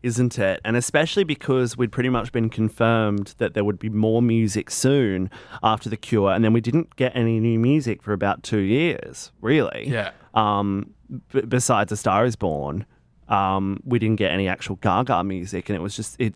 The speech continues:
Speaker 1: now sits out as this gigantic anomaly
Speaker 2: It's
Speaker 1: in her
Speaker 2: such an anomaly.
Speaker 1: <laughs> discography. And just so, yeah, it, it, and it doesn't have any sense. It doesn't have any reason. And,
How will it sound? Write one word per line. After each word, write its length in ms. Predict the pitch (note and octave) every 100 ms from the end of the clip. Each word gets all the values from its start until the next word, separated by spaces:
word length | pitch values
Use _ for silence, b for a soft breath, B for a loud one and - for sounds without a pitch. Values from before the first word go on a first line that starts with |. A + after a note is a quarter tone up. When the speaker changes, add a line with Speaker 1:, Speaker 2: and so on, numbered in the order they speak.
| _
Speaker 1:
now 380 | B2 A2+ A2+ C3+
sits 280 | C#3+ A#2 -
out 160 | F#2+ G2
as 140 | F#2
this 180 | G2+ - _ _
gigantic 840 | - A#2 - - C#3+ D#3 D3+ B2+
anomaly 600 | F2 F2+ A#2+ E2+ D2 - - B B B
Speaker 2:
It's 160 | A2+ G#2
Speaker 1:
in 80 | G2+
her 160 | G2+ F#2
Speaker 2:
such 340 | B2 A#2+ -
an 140 | A#2+ G#2+
anomaly. 540 | G2 F#2+ F#2+ F#2 - -
Speaker 1:
<laughs> 80 | -
discography. 720 | A2+ - A2 G2+ G2+ - - - _ b b -
And 160 | C#3+ C3+
just 200 | D#3+ -
so, 840 | - C#3 C#3+ D3 D3 C#3 C3 A#2+ - _ _ _ _ _ _ _ _
yeah, 360 | C3+ C#3+ C#3+ C3
it, 280 | D3 D#3 D3+
it, 220 | C3 -
and 120 | C3+
it 100 | C3
doesn't 260 | C#3 C#3 C#3
have 180 | B2+ A#2+
any 160 | A2+
sense. 520 | G#2+ - A#2 G#2 -
It 80 | B2+
doesn't 240 | B2 A#2 A2+
have 160 | A2+
any 140 | G#2+ G#2+
reason. 460 | B2 C3+ B2 G#2
And, 280 | G#2+ A#2